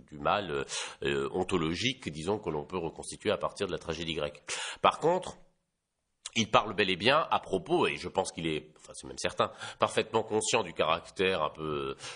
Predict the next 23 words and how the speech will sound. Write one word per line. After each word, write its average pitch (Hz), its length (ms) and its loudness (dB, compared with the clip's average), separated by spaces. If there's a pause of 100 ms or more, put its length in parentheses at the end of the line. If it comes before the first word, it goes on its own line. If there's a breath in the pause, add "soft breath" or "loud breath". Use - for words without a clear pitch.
(140)
euh, 73 280 0
subversif, 101 680 0
étonnant, 120 460 2 (200 loud breath)
il 95 160 -6
parle 143 220 4
à 104 40 2
propos 104 240 -2
de 104 120 2
Job, 170 340 2
donc 82 160 -6
d'une 80 280 -4
figure 85 540 -2
fondamentale 85 600 -2
du, 76 200 -12
du, 78 200 -12 (400)
du 71 60 -18
judaïsme 98 520 0
et 73 40 0
du 69 80 -8
christianisme, 127 640 0
de 98 100 0
foi 143 220 2
tragique. 113 680 -2